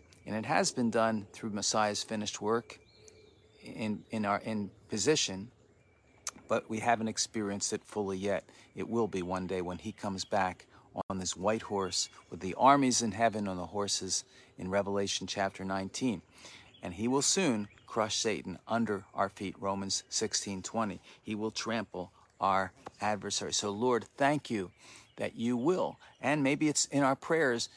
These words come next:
he's going to do it, whatever your adversity you're facing today.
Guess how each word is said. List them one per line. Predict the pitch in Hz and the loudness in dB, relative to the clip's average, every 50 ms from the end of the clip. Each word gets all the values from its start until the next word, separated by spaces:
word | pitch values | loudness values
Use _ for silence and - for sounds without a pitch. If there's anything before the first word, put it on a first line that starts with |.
| - _ | -20 _
he's | _ - 120 120 113 | _ -4 -2 -2 0
going | - 123 123 127 | 2 2 2 2
to | 120 117 | 2 0
do | 110 131 139 | 2 2 2
it, | 143 120 | 4 4
whatever | - 117 113 123 123 127 117 - - | 4 4 4 4 4 2 -2 -4 -4
your | - 120 117 110 - - - | -2 -2 -2 -2 -2 -6 -4
adversity | - 117 110 - 120 131 127 - - 127 120 123 120 117 - - - _ - | -4 -4 -2 0 0 0 0 0 0 0 0 0 0 -2 -4 -10 -18 _ -2
you're | 113 123 127 | 0 0 0
facing | - - 127 123 117 - - 123 | 2 2 2 2 2 2 0 -2
today. | 113 - - 113 107 101 98 | -4 -6 -6 -4 -4 -4 -4